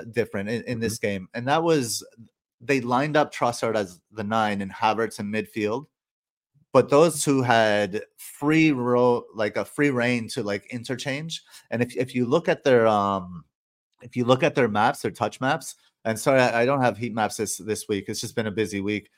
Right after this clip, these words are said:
Speaker 1: But if, if you look at 'em, they're almost exactly the same, which I thought was really interesting. And that, that's a way that they're destabilizing defenses. And the other thing that, that, that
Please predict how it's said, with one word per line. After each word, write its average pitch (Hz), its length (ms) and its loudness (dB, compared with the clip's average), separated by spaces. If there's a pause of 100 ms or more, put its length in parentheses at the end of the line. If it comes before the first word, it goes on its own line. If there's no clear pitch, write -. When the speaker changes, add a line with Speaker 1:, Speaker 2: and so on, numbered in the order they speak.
(260)
Speaker 1:
But 117 100 4
if, 120 80 4
if 135 220 0
you 135 80 4
look 156 180 4
at 139 120 6
'em, 123 100 -2
they're 123 120 4
almost - 280 0
exactly 110 440 -2
the 107 100 0
same, 110 380 -4 (1000)
which 123 180 0
I 123 60 0
thought 127 200 6
was 117 160 0
really 127 640 4
interesting. 123 440 -4
And 113 100 -2
that, 123 220 2
that's 139 260 2
a 165 60 2
way 131 240 4
that 117 160 2
they're 117 120 0
destabilizing 117 1000 0
defenses. 110 600 -4 (260)
And 123 300 -2
the 123 120 0
other 185 160 2
thing 165 180 -6
that, 123 140 -2
that, 120 260 4
that 117 200 0